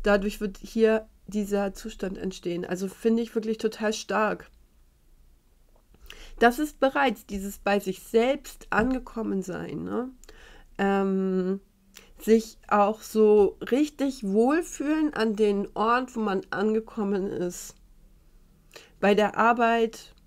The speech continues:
in deinem Zuhause, in deiner Familie, in deinem Freundeskreis, je nachdem, was für ein Thema es hier geht, ne? Und das wirkt jetzt hier nach und kann sich auf alle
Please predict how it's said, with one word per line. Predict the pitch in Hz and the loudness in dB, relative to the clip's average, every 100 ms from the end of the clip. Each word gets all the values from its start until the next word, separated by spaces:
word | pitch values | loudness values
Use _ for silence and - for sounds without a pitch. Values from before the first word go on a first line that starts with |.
| - _ - | -20 _ -4
in | - 196 | 0 2
deinem | 190 190 190 | 2 2 0
Zuhause, | 185 214 208 214 233 233 226 226 226 - | -2 -6 -2 0 0 0 2 2 0 -2
in | 202 208 | 0 2
deiner | 202 202 185 | 0 0 -4
Familie, | - 190 208 233 220 226 220 220 226 | -6 -4 0 0 2 2 2 0 -2
in | 202 202 | -2 -2
deinem | 202 202 | -2 -4
Freundeskreis, | - 202 190 - - 190 - | -2 -2 -2 -6 -4 -4 -2
je | 220 | 0
nachdem, | 247 247 240 220 196 | 0 -2 -2 -2 -2
was | 220 | -4
für | 226 | -4
ein | 208 | -6
Thema | - 226 208 | -2 -2 -2
es | 190 - | -4 -4
hier | 190 | -4
geht, | 196 208 160 - | 0 0 0 -4
ne? | 190 185 226 - - - - - | -6 -4 -6 -10 -20 -20 -20 -14
Und | - 196 | -2 2
das | 226 240 226 | 2 0 -2
wirkt | 285 302 - | -2 -2 -4
jetzt | 240 - - | -4 -6 -6
hier | 254 254 262 262 | -2 0 -2 -2
nach | 220 202 170 175 - - - - | -2 -2 -4 -8 -12 -20 -14 0
und | 202 | 0
kann | 208 247 262 | 4 2 2
sich | 269 - | -2 -4
auf | 226 | -2
alle | - 226 254 | 2 2 2